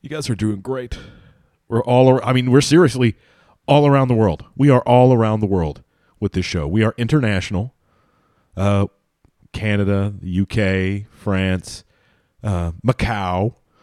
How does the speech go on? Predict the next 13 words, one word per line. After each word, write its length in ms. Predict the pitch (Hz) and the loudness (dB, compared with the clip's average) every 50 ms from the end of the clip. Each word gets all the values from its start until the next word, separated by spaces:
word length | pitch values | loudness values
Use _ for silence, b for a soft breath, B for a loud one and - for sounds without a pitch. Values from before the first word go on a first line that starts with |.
| _ _ _ _ _ - | _ _ _ _ _ -6
So 140 | - 262 262 | -2 0 0
thank 160 | 277 285 247 | 2 2 2
you 60 | 247 | 2
for 120 | 214 262 | 2 0
listening. 500 | 254 254 269 269 - - 240 233 220 160 | 0 0 0 -2 -2 -2 -4 -4 -2 0
Thank 200 | 123 180 185 175 | 2 2 2 2
you 40 | 156 | 2
for 380 | 135 160 160 131 117 110 101 - _ _ _ _ _ - | 4 4 4 4 2 -2 -10 -18 _ _ _ _ _ -6
injecting 640 | 135 143 143 120 101 107 170 165 - - 165 156 143 | -6 -4 -4 -2 0 2 2 2 2 0 -2 0 0
yourself 480 | 135 135 - - 127 120 120 - - | -2 -2 0 2 2 2 2 2 0
with 140 | 104 98 - | -2 -2 -2
the 80 | 104 - | -4 -4
paranormal. 640 | - - 135 135 127 123 120 117 113 110 107 101 | -2 0 2 4 4 4 4 4 2 2 0 -2